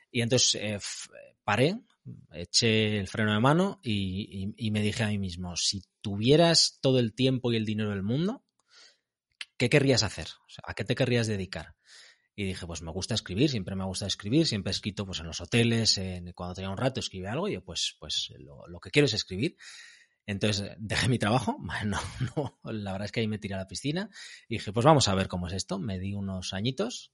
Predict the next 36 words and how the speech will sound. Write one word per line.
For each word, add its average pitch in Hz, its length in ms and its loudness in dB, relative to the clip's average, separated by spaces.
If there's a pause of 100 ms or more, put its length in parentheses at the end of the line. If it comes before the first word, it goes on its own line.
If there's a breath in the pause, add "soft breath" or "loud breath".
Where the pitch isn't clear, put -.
(140)
para 160 360 -4
probar 139 420 0 (440 soft breath)
y 95 120 -6
así 95 140 -2
empezó, 101 800 0
así 85 160 -8
empezó 135 220 -2
la 110 80 0
historia. 147 380 -4 (140)
No 107 220 -6
tiene, 101 720 -4
<laughs> 98 320 -16
no 101 140 -4
tiene 101 220 -2
más. - 340 -6 (480)
Luego 123 140 6
me 135 80 8
di 127 80 10
cuenta 139 260 8
de 120 100 10
que 110 200 6
vivir 113 360 4
de, 113 420 6
de 101 100 0
vender 104 320 2
libros 107 260 2
es 92 80 -4
complicado 107 480 2
y 127 40 4
empecé 90 200 0
a 92 40 -4
hacer 92 140 -6
más 90 160 -4
cosas, - 420 -2
<laughs> - 0 -
pero 123 400 -2